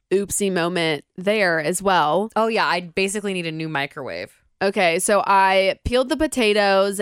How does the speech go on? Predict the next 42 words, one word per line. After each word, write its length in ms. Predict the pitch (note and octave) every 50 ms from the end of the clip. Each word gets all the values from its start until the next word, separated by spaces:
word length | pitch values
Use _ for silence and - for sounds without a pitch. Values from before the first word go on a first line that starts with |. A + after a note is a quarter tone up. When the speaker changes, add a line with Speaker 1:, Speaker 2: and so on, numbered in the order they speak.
| -
Speaker 1:
and 200 | - G3 G3 G3+ G3
then 120 | F#3+ G3
I 200 | F#3+ D#3+ F#3+ G3
s-, 140 | G3 F#3+ - -
well, 380 | G3+ G3+ G3 F#3+ F#3+ F#3 - -
Lacey 360 | - F3+ G#3 G#3+ G#3 - G#3+
peeled 200 | F#3 - F3 D#3 -
the 80 | E3
potatoes. 680 | D#3 F3 E3+ F#3+ E3+ D3+ C#3+ D#3 D3+ D#3 D#3 D#3 - - _ _
I 160 | - F#3 G3+ A#3
started 260 | - D4+ C4+ C#4 B3+
cutting 240 | - C4 B3 C4 C4
them 160 | C4 B3+ G#3
up, 320 | E3 E3 D#3+ D#3+ - - - - - - - - - _ _
and 180 | - G#3 G#3+ G#3
then 80 | G3
I 60 | G3
was 120 | G3 G3 -
putting 260 | - B3 A#3+ C4 C4
them 140 | C4 A#3+ A3
in 80 | G3+ G3+
the 80 | F#3
dish 720 | D#3+ - G#3+ A#3+ A3+ F#3 E3+ G3 G#3+ - - - - - - _ _ _ _ _ _ _ _ _ _ _
that 140 | - F#3+ F#3
I 80 | F3+ F3
was 180 | F3 F3 F3
gonna 180 | - F#3+ F3+ F3
cook 200 | F3+ G3+ F3+ -
it 60 | E3
in. 260 | C3+ C#3+ D#3+ E3 F#3+ - _ _ -
Speaker 2:
Yeah. 280 | E3+ E3+ D3+ F2 G2 E3 _ _ _ _ -
Speaker 1:
And 520 | G3+ G3+ G3+ G3 F#3+ F#3+ F#3 F#3 F3+ D#3+ -
Lacey's 440 | - G3+ G#3 A3 - A#3 A3+ G#3 G#3+
like, 320 | A3 G#3 G#3 G3+ G3+ - -
"Ariana, 680 | - A#3+ C4+ C#4+ D4+ D#4 D4+ D#4 D#4 D4+ D4+ D4+ D4 - -
I 100 | A#3 A#3+
think 220 | - D4+ D#4 D#4+
those 200 | - A#4+ A4+ E4+
need 160 | C4+ C#4 C4+ -
to 80 | C4
be 120 | A#3+ A3+ G3+
mashed." 800 | F3 E3 D#3+ E3+ B3 C#4 G#3 C3 A#2 B2 G#3 - - - -